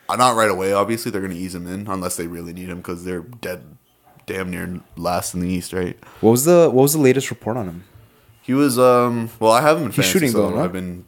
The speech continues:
Speaker 1: keeping up.
Speaker 2: Yeah.
Speaker 1: Yeah. He's been shooting. He works out, whatever, does his rehab.
Speaker 2: Yeah.
Speaker 1: I don't
Speaker 2: He's not,
Speaker 1: know.
Speaker 2: like, running
Speaker 1: He's not,
Speaker 2: practices
Speaker 1: he's not
Speaker 2: yet.
Speaker 1: back at, he's not ba-, back at practice, sorry.
Speaker 2: Well, what is it?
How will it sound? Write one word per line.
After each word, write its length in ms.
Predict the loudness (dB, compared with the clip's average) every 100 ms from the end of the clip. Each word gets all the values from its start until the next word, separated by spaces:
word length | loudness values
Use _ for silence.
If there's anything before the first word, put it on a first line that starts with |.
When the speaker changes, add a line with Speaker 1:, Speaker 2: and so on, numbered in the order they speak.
| _
Speaker 1:
keeping 280 | -10 -8 -8
up. 220 | -10 -2
Speaker 2:
Yeah. 120 | 2
Speaker 1:
Yeah. 120 | 2 0 -8 _ _ _
He's 200 | -8 -8
been 180 | -4 -4
shooting. 520 | -4 0 0 0 -2
He 120 | -4 -8
works 720 | -10 -8 -8 -6 -8 -8 -10 -12
out, 380 | -10 -12 -14 -14
whatever, 500 | -12 -10 -10 -12 -10
does 220 | -8 -8
his 120 | -10
rehab. 480 | -6 -4 -2 -4 -10 _ _ -8
Speaker 2:
Yeah. 240 | -4 -4 -8 _ _ -10
Speaker 1:
I 60 | -2
don't 100 | 0
Speaker 2:
He's 20 |
not, 100 | 0
Speaker 1:
know. 60 | 0
Speaker 2:
like, 160 | -2 -4
running 240 | -6 -6
Speaker 1:
He's 80 | -6
not, 60 | -2
Speaker 2:
practices 240 | 0 0
Speaker 1:
he's 80 | 4
not 180 | 4 4
Speaker 2:
yet. 80 |
Speaker 1:
back 80 | 0 -4
at, 20 | -8
he's 100 | -6
not 160 | -4
ba-, 160 | -6 -12 _ _ _ -12
back 180 | -10 -10
at 100 | -14
practice, 320 | -14 -14 -14
sorry. 240 | -12 -12 -18 _ _ -14 -12 -8
Speaker 2:
Well, 160 | -4 0
what 80 | 0
is 140 |
it? 100 | 0